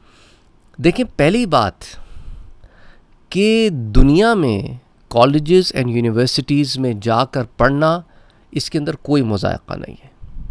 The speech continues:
वहाँ पर जो आपके साथ क्लास में लोग आके बैठ के पढ़ते हैं, ठीक है, वो भी वहाँ पढ़ने आते हैं, आप भी वहाँ पढ़ने आते हैं। अब आप वहाँ पढ़ने आते हैं, यानी आप स्कूल, कॉलेजेस, यूनिवर्सिटीज़ में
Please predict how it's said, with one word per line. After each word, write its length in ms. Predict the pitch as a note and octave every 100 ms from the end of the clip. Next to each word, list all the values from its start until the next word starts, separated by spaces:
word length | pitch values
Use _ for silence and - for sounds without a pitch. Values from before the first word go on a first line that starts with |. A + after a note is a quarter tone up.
| - - - - - _ -
वहाँ 320 | A#2+ B2+ D#3 -
पर 160 | F3+
जो 160 | D#3 C#3+
आपके 400 | C3 C3 - C#3+
साथ 260 | - B2
क्लास 560 | A#2+ - A#2+ A2+ A#2+ -
में 120 | C#3+
लोग 260 | A#2 A#2+ B2
आके 280 | A#2+ - A#2
बैठ 280 | G#2+ A2
के 140 | - B2+
पढ़ते 420 | - A2 - D3+
हैं, 280 | C#3 D3 D3 -
ठीक 200 | D#3 E3
है, 60 | F#3+
वो 220 | B2 C3
भी 120 | D#3
वहाँ 200 | D#3+ D3+
पढ़ने 220 | C#3 C#3 C#3+
आते 280 | B2+ -
हैं, 60 | B2
आप 180 | A#2 G2+
भी 120 | A2
वहाँ 200 | A#2+ A2+
पढ़ने 320 | A2+ A2+ A2 G#2+
आते 280 | G2 -
हैं। 160 | - - - - - - - -
अब 120 | D3+
आप 160 | E3 A3
वहाँ 240 | G#3+ A3 B3+ -
पढ़ने 400 | F3 G#3+ B3 B3+
आते 360 | A#3 F#3 E3+ E3
हैं, 240 | C3 A#2
यानी 300 | A2 A2+ C3
आप 400 | C#3 A#2 C#3+ F3
स्कूल, 400 | - - C#3 F3
कॉलेजेस, 540 | E3 C3+ C3+ C#3 D3 D#3+
यूनिवर्सिटीज़ 800 | C3+ B2+ A#2+ B2+ C3 C#3 C#3+
में 120 | D3+